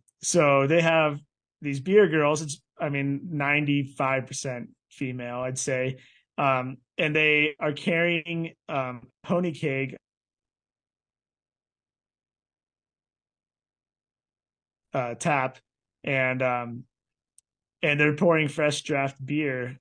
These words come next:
to your, at your seat. And there's not really, like, pouring rights isn't such a thing. So whichever is your favorite Japanese beer, um, you know, uh, they're, like, four or five major brands, like, they're pouring it at every stadium, and they're hustling, like, nine innings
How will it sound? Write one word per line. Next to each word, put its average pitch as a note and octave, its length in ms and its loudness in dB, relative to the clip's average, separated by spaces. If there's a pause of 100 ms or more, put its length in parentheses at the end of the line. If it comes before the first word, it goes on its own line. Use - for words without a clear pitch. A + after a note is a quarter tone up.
(140)
to D#3 100 -4
your, C3 140 -4 (240)
at D3 180 0
your C#3 100 -4
seat. - 440 -6 (400)
And D#3 120 4
there's F3 140 6
not G#3+ 160 4
really, A3 300 8 (140)
like, C#3 220 -2
pouring D3+ 380 -2
rights F3 280 2
isn't F3 220 -6
such - 160 -6
a - 60 -6
thing. F3+ 260 -2
So D#3 260 2
whichever F3 600 2 (320)
is C#3+ 180 -2
your C#3+ 140 0
favorite C#3 320 -2
Japanese C3+ 460 -4
beer, C#3 440 -2 (400)
um, B2 480 -4 (100)
you D3+ 80 -6
know, B2+ 140 -4
uh, C#3 240 -6
they're, C3+ 120 -4
like, A#2+ 240 -8 (340)
four D3 180 0
or B2+ 40 -2
five B2+ 300 -2
major B2+ 280 -6
brands, B2+ 320 -4
like, B2+ 120 -6
they're C#3+ 100 0
pouring C#3 360 -2
it B2+ 60 0
at C3 120 -2
every C3 200 -2
stadium, C3 580 -2 (380)
and D#3 120 4
they're D#3+ 100 8
hustling, D3 560 2
like, B2 200 -8
nine C#3 320 2
innings C#3 600 2